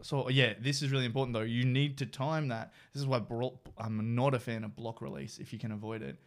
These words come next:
Some regional guys, there's no other option. But if you do have that weekly tafe option, then you can time your admin day, because this is another con.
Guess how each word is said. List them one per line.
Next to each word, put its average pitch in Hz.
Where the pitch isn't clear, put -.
Some 120
regional 117
guys, 110
there's 113
no 110
other 107
option. 127
But 110
if 107
you 123
do 135
have 127
that 113
weekly 127
tafe 113
option, 113
then 113
you 127
can 123
time 120
your 117
admin 123
day, 113
because 113
this 135
is 117
another 135
con. 110